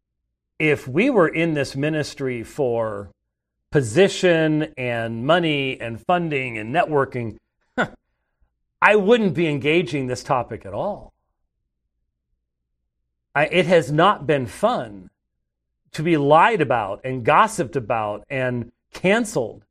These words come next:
by people you thought were your good friends. Uh, that has not been enjoyable. Um, and then to see that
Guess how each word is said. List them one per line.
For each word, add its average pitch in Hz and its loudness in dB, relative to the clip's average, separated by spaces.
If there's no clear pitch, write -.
by 147 4
people 185 0
you 156 0
thought 208 4
were 147 0
your 135 0
good 135 0
friends. - -8
Uh, 147 2
that 190 4
has 214 0
not 202 4
been 208 2
enjoyable. 147 -2
Um, 147 4
and 175 4
then 233 4
to 233 0
see 220 0
that 151 -2